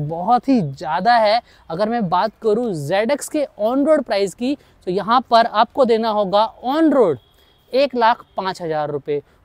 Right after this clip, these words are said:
वहीं अगर मैं बात करूँ स्टैंडर्ड की, so यहाँ पर देना होगा बानवे हजार सात सौ।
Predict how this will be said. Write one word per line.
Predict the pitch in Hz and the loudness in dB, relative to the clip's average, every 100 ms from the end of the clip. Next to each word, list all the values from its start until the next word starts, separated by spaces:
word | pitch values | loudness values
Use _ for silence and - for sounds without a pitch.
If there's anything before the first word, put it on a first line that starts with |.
| 180 | -6
वहीं | 208 269 | -2 -2
अगर | 269 | -2
मैं | 277 | -2
बात | 208 214 240 | 0 0 0
करूँ | 262 302 | -4 -4
स्टैंडर्ड | - 269 269 294 302 240 | -4 -2 0 2 2 2
की, | 196 147 | -4 -6
so | 196 | -4
यहाँ | 190 190 247 | -4 -4 -4
पर | 277 | -2
देना | 247 240 240 | -2 0 0
होगा | 226 220 240 269 - _ _ | 0 2 0 -2 -6 _ _
बानवे | 143 180 226 262 269 | 0 2 2 2 0
हजार | 240 233 247 247 | 0 2 2 2
सात | - - 190 - | -2 0 0 0
सौ। | - 165 | -4 -4